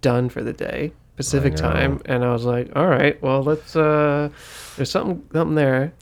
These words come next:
Speaker 1: And then just fly back Monday night, get back and do the, I mean, that's, makes us happy, and that's what, and we're doing little trips like that, and I have a ten and ten to tell you about, but that, how was your, how was your, <laughs> how was your Vancouver trip? 'Cause that's, that was ours, and it was, it was amazing, and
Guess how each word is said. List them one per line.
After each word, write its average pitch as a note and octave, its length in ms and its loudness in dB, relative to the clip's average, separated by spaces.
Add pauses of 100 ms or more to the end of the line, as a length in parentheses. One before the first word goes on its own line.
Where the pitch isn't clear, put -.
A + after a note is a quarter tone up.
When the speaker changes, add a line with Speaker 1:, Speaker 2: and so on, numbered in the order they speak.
(140)
Speaker 1:
And C#3+ 120 4
then E3+ 160 6
just E3+ 240 -2
fly D#3+ 200 0
back D#3+ 180 0
Monday C#3+ 240 0
night, E3 320 0
get C3+ 140 -4
back B2 180 -4
and C3 120 -4
do C3+ 100 -6
the, - 120 -6
I C3 60 -4
mean, C3 280 -2 (1200)
that's, - 640 -2 (460)
makes C3 220 -4
us C3+ 160 0
happy, - 360 -12
and B2+ 120 -8
that's B2 160 -10
what, - 140 -8
and B2+ 80 -4
we're B2+ 80 2
doing B2+ 220 2
little B2 160 2
trips - 280 -4
like A2+ 200 -10
that, A#2+ 260 -2
and A#2+ 240 -2 (640)
I B2 80 -2
have A#2+ 240 -2
a B2+ 60 -2
ten C3+ 220 0
and A#2+ 140 2
ten B2+ 220 0
to A#2+ 60 -4
tell - 200 -8
you - 80 -8
about, - 260 -10
but - 180 -8
that, B2+ 260 0
how C3+ 160 4
was C#3+ 160 4
your, C3 260 2
how C3 140 -2
was C3+ 140 -2
your, C#3 80 -4
<laughs> - 140 -6
how C#3 100 2
was C#3+ 120 2
your C#3+ 120 -2
Vancouver C#3+ 400 -4
trip? - 160 -10
'Cause C3+ 100 2
that's, D#3+ 160 4
that C#3+ 180 4
was D#3 180 6
ours, C3+ 260 4
and B2+ 80 -2
it A#2+ 40 -4
was, A#2+ 160 -6
it - 140 -14
was B2+ 160 -8
amazing, B2+ 480 -2
and B2+ 220 -2